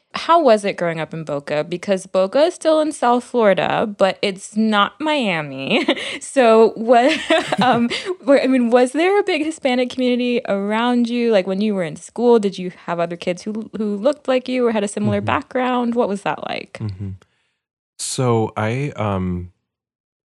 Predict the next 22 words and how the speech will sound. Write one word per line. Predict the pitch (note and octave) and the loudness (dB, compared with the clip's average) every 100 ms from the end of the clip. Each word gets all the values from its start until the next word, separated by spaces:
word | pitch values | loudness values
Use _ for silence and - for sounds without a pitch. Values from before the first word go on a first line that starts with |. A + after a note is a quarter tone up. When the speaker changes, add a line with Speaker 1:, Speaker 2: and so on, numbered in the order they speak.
| - | -14
Speaker 2:
I | |
think | G#2 D#3 G3 | -6 -4 -4
it, | D3+ A#2+ | -6 -4
it, | G#2+ - | -6 -6
it's | - - | -12 -4
really | F#3+ F3 | -4 -2
interesting | G2 - G2+ F2+ | -6 -8 -8 -8
because | F2+ F#2 G2 G2 | -6 -6 -6 -6
I | G2+ | -8
think | - B2+ - | -6 -6 -4
South | - G2+ | -2 -2
Florida | - G2 E2+ D#2+ | -2 -2 -2 -4
has | G2 | -8
a | F#2 | -10
huge | F#2+ G2 - - | -8 -10 -10 -12
concentration | - F#2 F#2+ F2+ F2 F2+ F2+ | -8 -8 -8 -8 -8 -6 -8
of, | D#2 | -8
of | - F2+ | -10 -6
Latin | E2+ - | -6 -4
American, | F2+ E2 F2+ E2 D2+ E2 - | -4 -4 -6 -8 -10 -10 -12
um, | - E2 - | -8 -6 -2
immigrants, | A2+ F#2+ C#2+ G2 - | -2 -2 -6 -10 -14